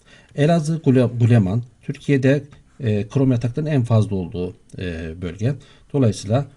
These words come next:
bu da doğru bir, e, yön olur. Mersin, Adana, Kayseri yine krom yataklarının bulunduğu bölge. Doğru gitmiş olur. Sivas, Erzincan, Kopdağ bölgesi. Evet, krom yataklarının bulunduğu bölge. Burada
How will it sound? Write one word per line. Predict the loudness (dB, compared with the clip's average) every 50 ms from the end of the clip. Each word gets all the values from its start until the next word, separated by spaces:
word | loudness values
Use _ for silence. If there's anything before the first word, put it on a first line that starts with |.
| _ _ -6
bu | -2
da | -2 -2 -2 -4 -10 -12 -8
doğru | -6 -6 -6 -6 -6
bir, | -8 -10 -10 -12 -14 -12 -10
e, | -8 -6 -6 -6 -6 -8 -10 -12 -14 -18 -20 -20 -20 -20 -12 -6
yön | 0 2 4
olur. | 4 4 4 2 -2 -6 -14 -20 _ _ _ _ -20 -20 -20 -20 -20 _ _ -4
Mersin, | 2 4 4 4 4 2 0 -2 -2 0 0 0 -2 -4 -12 _ _ -12 -4
Adana, | -2 -2 0 2 2 2 0 -2 -2
Kayseri | 0 2 2 2 0 0 0 0 2 2
yine | 2 0 0 0 -2 -4 -6 -10 _ _ -6
krom | -2 0 2 2 2
yataklarının | 0 0 -2 -4 -4 -2 0 0 0 0
bulunduğu | 0 0 -2 -2 -4 -4 -6 -6
bölge. | -8 -8 -8 -10 -12 -16 _ -20 -20 _ _ -6
Doğru | -2 0 0 0
gitmiş | 0 0 -2 -4 -4 -2 -2
olur. | -2 -2 -2 -4 -6 -14 _ _ -20 -20 -20 -18
Sivas, | -12 -8 -4 -2 0 0 0 0 0 -4 -8 -4 0
Erzincan, | 0 2 2 2 2 2 2 2 0 -2
Kopdağ | 0 0 0 0 0 0 -2 -2 -2 -4
bölgesi. | -8 -10 -10 -10 -12 -10 -4 -2 0 0 -2 -4 -12 -20 -20 _ -20 _ -6
Evet, | -2 0 0 0 0 -2
krom | -4 0 0 2 2
yataklarının | 0 0 -4 -8 -8 -6 -6 -4 -2 0
bulunduğu | 2 2 2 2 2 0 -4 -6
bölge. | -10 -12 -12 -14 -16 -18 -20 -20 -20 -20 -20 _ _ -4
Burada | -2 -2 0 2 0 0 -2